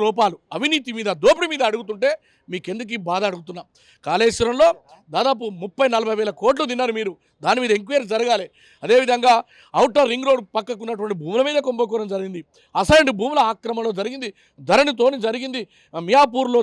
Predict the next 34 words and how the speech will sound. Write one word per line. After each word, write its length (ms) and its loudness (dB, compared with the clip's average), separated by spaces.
జరిగింది. 340 -6
నయం 260 4
సచ్చిన 300 -4
తర్వాత 280 -2
వేల 160 2
కోట్ల, 280 -4
వందల 220 -2
ఎకరాలు 340 4
మొత్తం 260 -6
కూడా 200 -4
దోచుకున్నటువంటి 680 -4
ఈ 120 -8
దోపిడీదారుల 560 -4
ముఠాని 400 2
బయట 220 2
పెట్టాలని 340 -2
ముఖ్యమంత్రి 460 -4
విజ్ఞప్తి 280 -4
చేస్తున్నాం. 300 -6
ఈ 140 -4
రాష్ట్రంలో 400 2
తప్పకుండా 580 0
పేద 140 2
వర్గాలు 400 2
కలలు 240 2
కన్నటువంటి 480 -4
ఈ 40 -4
తెలంగాణ 420 2
ఏ 40 6
అస్తిత్వం 440 -2
మీద 80 0
ఏర్పడదో 400 -2
వాటినన్నిటి 520 0
కూడా 120 0